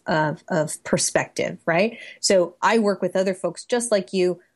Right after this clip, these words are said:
Not sure if you're experiencing this type of challenge, but, but I, we actually were able to help so-and-so address it, blah, blah, blah. Are you experiencing that or something similar? And that, now, again, it's like you've established yourself as credible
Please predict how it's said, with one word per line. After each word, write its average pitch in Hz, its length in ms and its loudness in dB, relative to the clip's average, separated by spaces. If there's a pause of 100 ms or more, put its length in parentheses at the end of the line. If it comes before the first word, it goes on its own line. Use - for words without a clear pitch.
(220)
Not 226 200 2
sure 233 140 0
if 214 100 -4
you're 180 200 0
experiencing 175 500 -2
this 170 160 -2
type 165 140 -4
of 165 80 -2
challenge, 170 440 0
but, 165 200 -2 (120)
but 175 140 2
I, 98 180 -2
we 180 180 2
actually 175 340 2
were 165 80 2
able 170 220 2
to 170 60 -2
help 160 200 0
so-and-so 165 500 0
address 156 320 0
it, 147 60 -6
blah, 151 120 0
blah, 160 120 0
blah. 160 240 0
Are 202 80 4
you 226 160 4
experiencing 240 460 2
that 220 140 2
or 220 120 2
something 202 320 0
similar? 262 500 0 (320)
And 220 160 4
that, 247 180 2
now, 277 200 0
again, 247 420 0
it's 196 160 -2
like 196 160 0
you've 208 140 0
established 202 520 0
yourself 170 360 0
as 160 100 -4
credible 202 720 0